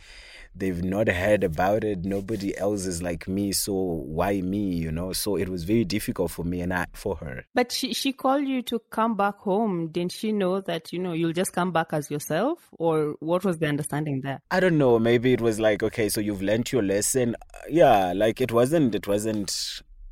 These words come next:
Speaker 1: home anymore. I wasn't free to laugh. I wasn't <laughs> free to just be, you know,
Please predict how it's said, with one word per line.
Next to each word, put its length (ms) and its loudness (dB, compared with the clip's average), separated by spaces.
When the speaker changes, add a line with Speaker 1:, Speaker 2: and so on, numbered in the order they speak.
Speaker 1:
home 360 4
anymore. 640 -2
I 120 -4
wasn't 440 -4
free 720 -4
to 380 -4
laugh. 500 0
I 60 2
wasn't 400 -2
<laughs> 120 -16
free 280 0
to 160 -6
just 400 -4
be, 480 2
you 260 -4
know, 260 -4